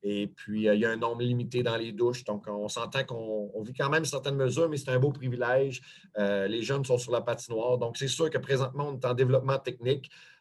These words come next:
Euh, c'est sûr, bon, exercice de patinage, je te ferai pas non plus le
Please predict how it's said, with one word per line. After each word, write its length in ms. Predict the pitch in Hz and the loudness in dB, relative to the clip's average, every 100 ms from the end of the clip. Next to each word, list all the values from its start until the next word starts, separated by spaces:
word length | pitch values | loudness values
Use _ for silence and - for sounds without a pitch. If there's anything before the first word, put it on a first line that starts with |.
| - | -2
Euh, 1400 | 101 101 101 98 98 98 95 98 98 98 95 95 95 95 98 | 2 2 2 2 2 2 0 0 0 0 -2 -2 -2 -4 -4
c'est 160 | 110 | -6
sûr, 160 | - 127 | -4 -2
bon, 200 | 117 110 | -2 -4
exercice 360 | 104 123 - | -2 -2 0
de 100 | 131 | 2
patinage, 880 | 127 127 127 131 127 139 135 123 107 | 4 4 0 0 2 4 2 0 -4
je 120 | 104 - | -8 -8
te 100 | 107 | -8
ferai 180 | 110 | -8
pas 160 | - 127 | -4 -2
non 180 | 123 110 | -2 -2
plus 180 | 131 131 | -4 2
le 200 | 117 | 2